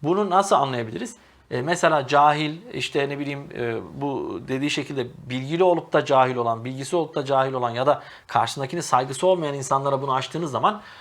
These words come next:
e, saldırgan ya da işte karşısındakini tehdit eder bir üsluba ya da tekfir eder bir üsluba getirebiliyorlar meseleyi. Onun için bu insanlarla konuşmamak, bunlara, e, anlayacağı dille ifade edip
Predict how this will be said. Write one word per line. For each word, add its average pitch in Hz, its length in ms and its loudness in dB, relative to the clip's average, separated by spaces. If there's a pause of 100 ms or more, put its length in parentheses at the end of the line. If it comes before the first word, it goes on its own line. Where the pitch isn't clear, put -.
(140)
e, 117 180 -2
saldırgan 123 680 0
ya 139 180 0
da 135 220 2
işte 123 220 -8
karşısındakini 127 540 -2
tehdit 127 320 -6
eder 123 280 0
bir 123 80 -6
üsluba 113 520 -4 (200)
ya 143 140 0
da 131 100 -4
tekfir - 320 -4
eder 143 300 2
bir 123 80 -6
üsluba 120 360 -2
getirebiliyorlar 139 680 -2
meseleyi. 101 460 -8 (240)
Onun 208 140 0
için 208 220 -4
bu 220 60 -4
insanlarla 156 560 -2
konuşmamak, 156 580 -4 (300)
bunlara, 139 580 0
e, - 80 -4 (760)
anlayacağı 135 640 -2
dille 143 520 -4
ifade 131 380 0
edip 175 160 -6